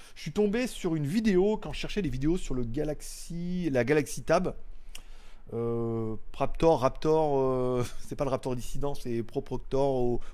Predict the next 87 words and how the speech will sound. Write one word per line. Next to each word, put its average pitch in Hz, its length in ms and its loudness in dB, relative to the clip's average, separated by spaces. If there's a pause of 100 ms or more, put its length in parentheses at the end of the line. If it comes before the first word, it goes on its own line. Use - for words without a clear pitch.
Proctologue, 147 680 2 (400)
je 123 100 -4
sais 151 120 0
plus 175 120 -2
qui, 202 180 -2
et 170 220 12
pas 254 160 4
mal 254 200 6
aussi, 196 240 0
tu - 40 -10
vois, 233 100 0
c'est 196 100 2
un 175 120 4
autre 220 120 2
style 240 380 0
et 220 60 4
tout. - 160 0 (180)
Enfin 220 120 4
voilà, 302 280 6
après - 180 6
c'est - 120 0
bien 277 220 2
d'un, 120 260 2
qu'on 143 140 0
voit 170 120 6
des 147 100 2
youtubeurs 147 400 4
arriver 143 320 4
avec 143 200 2
un 135 200 0
autre 185 260 4
style, 160 340 -2
une 151 80 -4
autre 151 120 -6
façon 160 180 -8
de 143 60 -8
présenter, 139 680 4 (400)
euh, 131 120 -8
voilà, 147 160 2
une 160 80 4
autre 156 100 2
façon 165 140 2
de 147 60 -2
s'exprimer 180 400 2
et - 20 6
tout. 262 140 4
Chacun 311 260 0
a 311 40 8
un 269 60 4
petit - 120 -4
peu 247 120 0
son 247 160 -4
style, 277 280 2
et 143 40 0
après 117 200 -2
en 147 100 2
fonction, 135 320 -2
je 139 40 0
veux 113 60 -2
dire, 131 180 2
moi 135 160 2
je 107 100 -4
voulais 117 140 -4
une 123 100 -4
tablette, 170 420 4 (280)
et 120 80 -4
je - 60 -8
pense 185 180 4
que - 80 -6
je - 40 -2
suis 135 80 -6
dans 151 60 2
le 131 60 0
même 151 120 2
cas 139 120 4
que - 40 -14
tout 147 100 2
le 180 60 4
monde, 240 120 2
j'ai 127 80 2
regardé 113 260 0
tous - 320 0
les 196 120 4
vidéos 147 260 2
qu'il - 140 2
y - 20 4
avait. 170 200 2